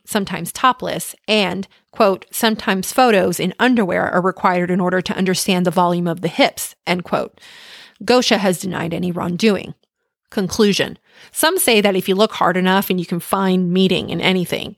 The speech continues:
and that if what you interpret is child sexualization or exploitation, you're too sensitive, and the problem is you. You bet your butt I'm sensitive when it comes to children. And I would argue that there is something wrong with you if you're so frivolous with the innocence of children.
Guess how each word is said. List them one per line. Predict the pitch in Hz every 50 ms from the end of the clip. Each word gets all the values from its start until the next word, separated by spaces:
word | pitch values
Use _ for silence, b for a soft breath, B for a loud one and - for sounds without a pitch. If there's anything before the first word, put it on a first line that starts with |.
| _ -
and | 190 196 196
that | 196 190 190 185 - _ _
if | - 180 180 180 - - - - -
what | 233 233 - -
you | 185 185 175
interpret | 170 170 - - 294 262 - 190 180 180 - -
is | 180 175 -
child | - 190 175 175 170 -
sexualization | 185 170 - - 180 175 165 156 170 165 170 - - -
or | 151 147
exploitation, | - - - - - - - - - - - - 175 165 160 180 B B B B B B B B
you're | 208 208
too | 196 - - 208
sensitive, | 214 - - 196 185 - - - - - - - - _ _ -
and | 180 202
the | 185
problem | - - 196 165 165 175 165
is | 160 - - -
you. | 196 185 - - - - _ _ _ _ _ _ _ _ _ _ _ _ _ _ _ -
You | 208 220
bet | 254 254 254 -
your | 233 196
butt | 170 185 220 226 170 - - -
I'm | 185 196 190 190
sensitive | - 214 190 190 - - 190 - 160 -
when | 175 180
it | - -
comes | - - - - 143 175 - -
to | - -
children. | - - - 196 185 - - - - - b b b b b b b b b b
And | - 202 202
I | 196
would | 185 196 -
argue | - 208 226 240 226 - 175 180 175
that | 165 - 180 180 160 -
there | 190 185
is | 180
something | - - 185 190 185 180
wrong | 196 175 170 175
with | 175 165 -
you | - 247 254 202 180 180 180 175 - -
if | - 196 -
you're | 196 190
so | 185 - 202 190
frivolous | - - - 214 214 180 180 175 170 156 - - -
with | 180 185 190 -
the | - 214
innocence | - - 202 208 196 - - 147 156 - -
of | 175 -
children. | - - 160 - - - - - 180